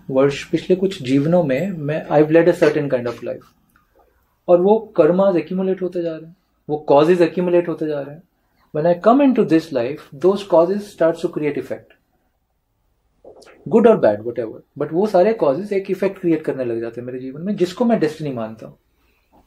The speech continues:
इस जीवन का एग्जांपल लेते हैं। आप इनके साथ बहुत अटैच हो, ऐसा मैं एग्जांपल ले रहा हूँ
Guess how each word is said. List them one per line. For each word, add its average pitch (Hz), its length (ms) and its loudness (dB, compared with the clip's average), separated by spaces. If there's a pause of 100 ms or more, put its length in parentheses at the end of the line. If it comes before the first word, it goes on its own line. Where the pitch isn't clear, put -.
(800)
इस 170 160 -2
जीवन 165 220 2
का 160 100 2
एग्जांपल 113 420 -6
लेते 107 240 -16
हैं। - 100 -20 (1800)
आप 170 280 4
इनके 190 240 0
साथ 196 160 4
बहुत 156 260 2
अटैच 123 340 2
हो, - 40 -4
ऐसा 170 220 0
मैं 208 200 4
एग्जांपल 123 420 0
ले 104 100 -6
रहा 110 100 -14
हूँ - 100 -20